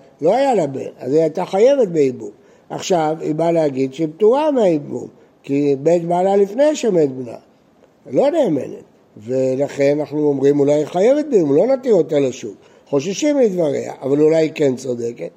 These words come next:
ולכן חולצת ולא מתייבמת. להתייבם היא לא יכולה... כיוון שיצאה בחזקה, אה, להינשא לשוק היא לא יכולה כי יצאה בחזקת חייבת בייבום,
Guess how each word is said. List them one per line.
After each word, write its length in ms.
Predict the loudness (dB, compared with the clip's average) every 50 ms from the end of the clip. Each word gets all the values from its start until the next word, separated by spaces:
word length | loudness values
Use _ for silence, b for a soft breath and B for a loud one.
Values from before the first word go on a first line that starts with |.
| b b b b b b
ולכן 380 | 0 0 0 0 0 0 -2 -2
חולצת 560 | 0 -2 -2 0 0 0 -2 -2 -2 -4 -4 -2
ולא 240 | -2 0 0 0 0
מתייבמת. 680 | 0 -2 -6 -4 -2 -2 2 4 4 2 4 2 -2 -4 B B B B B
להתייבם 880 | 0 2 2 2 4 2 2 2 4 4 4 4 4 4 4 2 2 0
היא 100 | 0 2
לא 80 | 2 2
יכולה... 640 | 2 2 0 -2 -4 -2 0 0 2 0 0 -2 -6 -10 B B B B B B
כיוון 520 | -2 -2 0 2 2 0 0 0 -2 -2 -4 -8 -12
שיצאה 960 | -12 -12 -6 0 2 2 2 2 2 2 2 2 2 2 0 -2 -2 -2 -2
בחזקה, 640 | -2 -4 -4 -2 -2 -2 -2 -4 -6 -4 -4 -4 -4
אה, 360 | -6 -4 0 2 4 4 4 2
להינשא 640 | 0 -4 -6 -4 -2 0 0 0 0 -2 0 0
לשוק 420 | 0 2 0 0 0 -2 -4 -4 -4
היא 80 | -4
לא 60 | -4
יכולה 400 | -4 -4 -2 -4 -2 -2 -2 -2
כי 140 | -4 -4 -2
יצאה 320 | -2 -2 -2 -2 -4 -4 -4
בחזקת 500 | -4 -4 -6 -6 -6 -6 -6 -6 -6 -6
חייבת 320 | -2 -2 0 0 0 -2
בייבום, 600 | -2 0 0 0 -2 -4 -8 -8 -6 -6 -6 -6